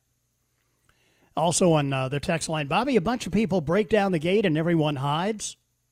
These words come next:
Uh, I don't understand the question. No, not everyone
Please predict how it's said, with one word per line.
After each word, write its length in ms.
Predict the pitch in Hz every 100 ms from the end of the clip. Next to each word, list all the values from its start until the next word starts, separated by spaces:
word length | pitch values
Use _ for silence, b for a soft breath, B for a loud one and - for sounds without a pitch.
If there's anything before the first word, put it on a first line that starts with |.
| _ _ _ _ _ _ _ _ _ _ _ -
Uh, 300 | 147 147 147
I 80 | 165
don't 140 | 220 247
understand 420 | 226 - 233 202
the 60 |
question. 440 | 160 208 180 - 127
No, 220 | 208 233
not 240 | 156 226
everyone 540 | 233 185 165 151 135